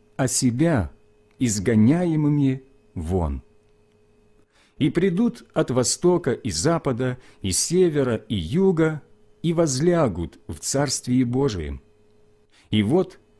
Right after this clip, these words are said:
есть последние, которые будут первыми, и есть первые, которые будут последними. В тот день пришли некоторые из фарисеев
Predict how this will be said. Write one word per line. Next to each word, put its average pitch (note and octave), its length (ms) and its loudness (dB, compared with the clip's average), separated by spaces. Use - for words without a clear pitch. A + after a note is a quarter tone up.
есть C3+ 560 -2
последние, A#2 800 0
которые G#3 480 6
будут C#3+ 560 0
первыми, E2 640 0
и E3 80 0
есть D#3 500 0
первые, C#3 680 2
которые B2+ 500 2
будут F#3 580 0
последними. F2+ 800 -2
В F#3+ 200 -4
тот G3+ 300 2
день E3 400 2
пришли F3 460 2
некоторые F3+ 640 4
из E3+ 300 -2
фарисеев B2 960 0